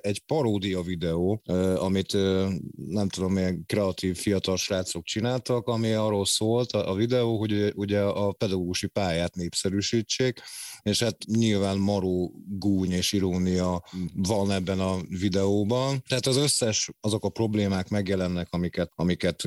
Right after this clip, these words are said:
ugye, ö, hallhatunk itt a, a, a, a témakör kapcsán,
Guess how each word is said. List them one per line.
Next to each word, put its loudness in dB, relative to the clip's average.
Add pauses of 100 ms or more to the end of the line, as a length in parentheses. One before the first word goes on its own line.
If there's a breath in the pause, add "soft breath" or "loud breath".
(100)
ugye, 2
ö, 0 (400 loud breath)
hallhatunk 0
itt -2
a, 0 (520)
a, 0 (260)
a, -4 (680)
a 0
témakör 0
kapcsán, -2